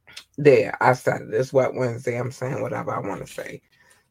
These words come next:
A lot of lost causes and not enough fo-, foundation. Like, and, and, and, and what I mean by fo-, foundation for can mean different things for different situations.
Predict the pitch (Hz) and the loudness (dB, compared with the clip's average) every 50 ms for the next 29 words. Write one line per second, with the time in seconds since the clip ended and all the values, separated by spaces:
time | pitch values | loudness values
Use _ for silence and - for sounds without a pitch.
0 | _ - 156 143 139 139 135 139 139 139 131 131 131 131 131 131 139 - - _ | _ 4 6 8 10 10 10 10 10 8 6 6 6 6 6 4 4 0 -6 _
1 | _ _ _ - - _ _ _ _ _ _ - - - 139 117 120 120 113 117 | _ _ _ -20 -20 _ _ _ _ _ _ -8 -4 0 0 2 2 0 -2 -4
2 | 120 120 123 135 120 113 117 120 117 117 117 117 117 113 113 110 110 117 - - | -6 -8 -6 -6 -6 -6 -4 -4 -4 -2 -4 -4 -6 -8 -8 -10 -10 -12 -10 -8
3 | - 113 113 113 - - - 135 123 123 117 113 113 - - 104 113 123 - - | -8 -6 -6 -8 -10 -4 0 0 0 2 0 -2 -4 -4 -4 -4 -4 -4 -8 -10
4 | 123 113 110 - - _ _ _ _ _ _ _ _ _ _ - 147 156 156 156 | -10 -10 -10 -10 -14 _ _ _ _ _ _ _ _ _ _ 6 8 10 10 8
5 | - - 113 156 160 143 - - 143 160 165 151 - - - 160 180 185 170 - | 8 6 6 6 6 6 4 6 6 6 6 6 4 4 6 6 8 6 6 4
6 | - - 185 185 170 160 - - - - 165 170 196 214 240 226 226 226 226 220 | 4 6 8 8 8 6 4 0 -2 2 6 6 8 8 8 8 8 8 8 8
7 | 220 220 208 208 208 208 202 - - 220 208 214 208 - - - - 214 185 190 | 8 8 8 6 6 4 4 4 4 6 6 6 4 2 0 2 4 6 6 8
8 | 202 190 165 165 175 180 196 196 - 214 185 185 185 175 - - 190 190 185 180 | 6 6 4 4 4 4 4 2 2 2 2 2 0 0 -2 2 4 4 4 4
9 | - - - _ _ - 226 180 147 151 165 170 170 165 160 156 143 160 170 165 | 2 0 -4 _ _ 0 2 2 4 4 4 4 4 4 2 2 2 0 -2 -2
10 | - - 160 156 151 - _ - 180 180 185 185 175 165 156 - - - 151 139 | -2 -2 -2 -2 -2 -2 _ 2 4 4 4 2 0 -2 -4 -6 -4 -4 -4 -2
11 | 135 156 147 147 147 143 143 - 147 135 - 151 135 143 156 180 202 196 - - | 0 -2 -2 -2 -4 -6 -6 -6 -10 -6 -4 -2 -2 0 0 0 0 -2 -2 0
12 | 151 131 127 131 127 - - _ | 0 0 0 -2 -4 -6 -10 _